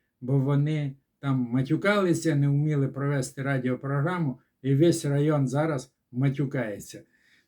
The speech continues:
Ну, так воно було, і не тільки на радіо, так було і на телебаченні.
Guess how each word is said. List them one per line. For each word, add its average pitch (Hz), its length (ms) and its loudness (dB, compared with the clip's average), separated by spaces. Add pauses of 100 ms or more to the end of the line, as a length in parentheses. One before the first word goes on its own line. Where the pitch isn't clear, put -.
Ну, 143 480 -2
так 170 240 -2
воно 165 260 4
було, 156 520 2 (200)
і 131 220 0
не 135 160 2
тільки 160 640 -2 (160)
на 143 160 0
радіо, 123 400 0
так 131 280 -6
було 156 240 2
і 156 60 0
на 156 160 -2
телебаченні. 160 800 0